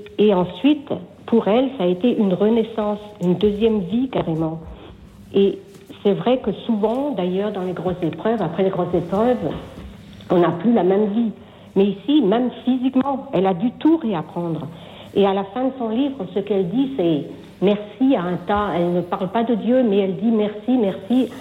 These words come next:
à tous les gens qui l'ont accompagnée. Et comment ne pas dire merci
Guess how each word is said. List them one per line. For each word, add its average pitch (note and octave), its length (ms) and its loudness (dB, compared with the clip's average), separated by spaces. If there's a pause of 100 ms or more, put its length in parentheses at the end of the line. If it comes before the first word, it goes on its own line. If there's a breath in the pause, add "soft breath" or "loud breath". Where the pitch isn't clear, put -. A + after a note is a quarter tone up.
(160 loud breath)
à D#3+ 200 -4
tous C#4 140 4
les C4 200 4
gens C4 220 0
qui C4+ 100 -4
l'ont G3+ 140 2
accompagnée. G3 720 0
Et F#3 80 -2 (100)
comment D4 420 2
ne G3+ 100 -2
pas F#3 140 -4
dire F3 180 -6
merci E3+ 420 -4